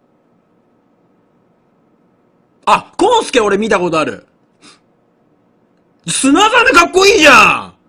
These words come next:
砂ザメ。かっこいいじゃん、砂ザメ。マスク取れよ、お前。え、砂ザメかっこいいじゃん。ねえ。かっこよくない？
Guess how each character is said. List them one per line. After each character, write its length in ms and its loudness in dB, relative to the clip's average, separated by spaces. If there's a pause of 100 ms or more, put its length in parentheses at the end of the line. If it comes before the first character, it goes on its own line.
(120)
砂 380 0
ザ 140 2
メ。 520 0 (220)
か 120 -2
っ 120 -8
こ 140 0
い 100 2
い 20 0
じ 60 0
ゃ 40 -2
ん、 40 -6
砂 260 -4
ザ 140 0
メ。 420 -2 (220)
マ 140 0
ス 220 0
ク 120 -4
取 180 2
れ 200 4
よ、 140 2
お 20 0
前。 720 0 (440)
え、 80 -4
砂 300 -2
ザ 100 -2
メ 60 0
か 140 2
っ 80 -6
こ 120 0
い 60 4
い 40 2
じ 80 0
ゃ 40 -4
ん。 160 -16 (720)
ね 120 0
え。 20 2 (520)
か 100 -6
っ 40 -6
こ 60 0
よ 80 2
く 60 -2
な 240 2
い？ 80 -18